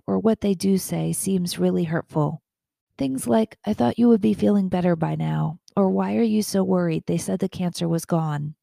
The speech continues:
These types of comments made by people we love and respect can have a profound impact.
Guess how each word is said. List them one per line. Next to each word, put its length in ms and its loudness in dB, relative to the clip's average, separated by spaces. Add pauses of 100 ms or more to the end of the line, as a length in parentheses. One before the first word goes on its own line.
(360)
These 240 0
types 400 -4
of 140 -4
comments 640 -2
made 240 0
by 140 0
people 360 0
we 100 4
love 220 0
and 140 -2
respect 580 -6
can 140 -4
have 160 0
a 80 0
profound 580 -4
impact. 640 -8